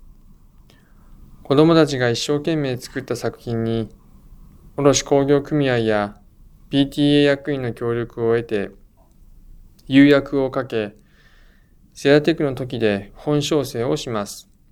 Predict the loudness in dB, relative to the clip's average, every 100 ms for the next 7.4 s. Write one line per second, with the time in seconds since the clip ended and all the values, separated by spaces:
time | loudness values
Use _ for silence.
0 | _ _ _ _ _ _ _ _ _ _
1 | _ _ -20 -8 -4 2 4 6 4 2
2 | -2 -6 -4 -4 0 0 -2 -6 -20 -20
3 | -20 -20 _ 0 2 4 2 2 -2 -2
4 | -4 -8 -18 -20 _ _ _ -4 -2 -2
5 | -6 -6 -4 -2 0 0 0 -2 -4 -8
6 | -10 -16 -14 -12 -10 -8 -8 -8 -8 -8
7 | -6 -6 -10 -18